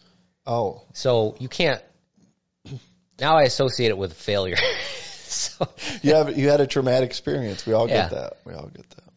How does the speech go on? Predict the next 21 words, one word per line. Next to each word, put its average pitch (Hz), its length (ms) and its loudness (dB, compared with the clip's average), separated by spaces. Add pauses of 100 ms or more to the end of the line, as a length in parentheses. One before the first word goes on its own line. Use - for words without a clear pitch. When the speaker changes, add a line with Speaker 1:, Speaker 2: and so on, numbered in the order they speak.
Speaker 2:
I 110 100 0
thought, 135 240 4
I 117 140 2
thought 120 180 2
that 117 100 0
was 113 120 -4
gonna 107 120 -2
seal 107 260 -2
the 101 60 -4
deal. 113 160 -2
Like, 92 200 -2
"Oh, 127 160 2
Friends 104 280 -4
is 104 120 -10
your 104 100 -6
favorite 104 300 -4
show? 120 340 -6
Let's 87 300 -2
watch 95 240 0
some 101 120 -10
Friends." 113 640 -6